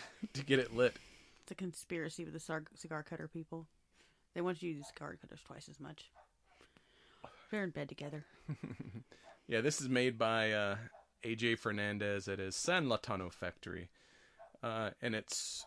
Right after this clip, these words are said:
Speaker 1: a all Nicaraguan, uh, uh, puro, including the, uh, broadleaf wrapper, which is, you know, normally, you know, broadleafs are a Connecticut thing, but this is a Nicaraguan broadleaf.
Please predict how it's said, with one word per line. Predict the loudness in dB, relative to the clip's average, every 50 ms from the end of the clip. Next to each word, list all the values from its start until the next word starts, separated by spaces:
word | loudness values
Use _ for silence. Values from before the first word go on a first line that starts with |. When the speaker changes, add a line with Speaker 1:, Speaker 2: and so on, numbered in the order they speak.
| -8 -4
Speaker 1:
a | -2 -2 0 0 -2 -2 -4 -6 -8 -16 -20 _ _ _ _ _ _ _ _ _ _ _ _ _ _
all | 2 4 4 4 4
Nicaraguan, | 2 0 0 2 2 4 4 2 2 0 0 0 0 0
uh, | 0 2 2 2 0 0 -4 -8 -8 -4
uh, | -2 0 0 -2 -2
puro, | 0 2 4 6 6 6 6 4 2 -2 -4
including | -2 -2 -2 -2 0 2 2 4 4 4 2 2 0 -2 -2 -2 -4 -6 -8 -6
the, | -4 -2 0 0 0 0 2
uh, | 2 2 4 2 2 0 -2 -10 -14 _ -6
broadleaf | 2 6 8 8 8 6 6 2 0 0 0 -2 -8 -14 _ _ _ _ _ _ _ _ _
wrapper, | -2 2 2 2 2 2 0 -2 0
which | 0 -2 -2 -4
is, | -6 -6 -6 -8 _ _ _ _ _ _ _ _ _ _ _ -4
you | -4 0
know, | 2 2
normally, | 4 4 4 4 2 2 0 -2 -2
you | -4 -4 -4
know, | -4 -6 -8 _ -20 -20 _ _ _ -10 -2
broadleafs | 2 4 4 4 4 2 2 0 0 -2 -4 -2 -2
are | 0 0 0 0 -2 -4 -8 -16 _ _ _ _ _ _ _ _ _ _ -10
a | -8
Connecticut | -4 -2 0 2 4 4 4 2 0 -2 -8 -12 _
thing, | -6 -6 -4 -2 -4 -4
but | -6 -6 -6
this | -6 -6 -6 -6
is | -6 -6 -6 -6 -6 -8 -6 -6
a | -4 -2 -2 -4 -4 -6 -10 -16 -20 -20 -20 -20 -20 -20 -20 _ _ _ -20 -20 _ _ _ -8
Nicaraguan | -4 -4 -4 -2 -2 0 0 2 0 0 0 0 0 0 2
broadleaf. | 2 2 2 2 -2 -6 -10 -12 -14 -18